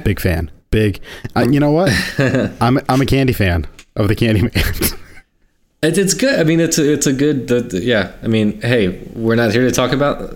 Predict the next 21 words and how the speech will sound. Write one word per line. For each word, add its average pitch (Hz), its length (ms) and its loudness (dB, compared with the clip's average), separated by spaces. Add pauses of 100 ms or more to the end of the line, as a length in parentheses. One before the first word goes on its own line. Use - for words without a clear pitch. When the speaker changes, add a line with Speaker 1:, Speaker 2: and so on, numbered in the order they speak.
Speaker 2:
Candyman, 151 760 0
candy 135 280 0
persons, 143 680 -4
but - 520 -2 (360)
we 117 140 2
Speaker 1:
Well, 151 100 4
no, 170 100 2
no. 120 220 2 (240)
We're 156 160 2
at 147 60 -2
the 165 100 2
other 135 220 2
end 131 100 2
of 120 60 4
the 113 80 2
spectrum 104 560 0
with 110 200 2
Speaker 2:
Yeah, 104 280 4 (240)
Speaker 1:
Korn. 135 120 0
Speaker 2:
<laughs> - 40 -10
yeah. 98 220 -2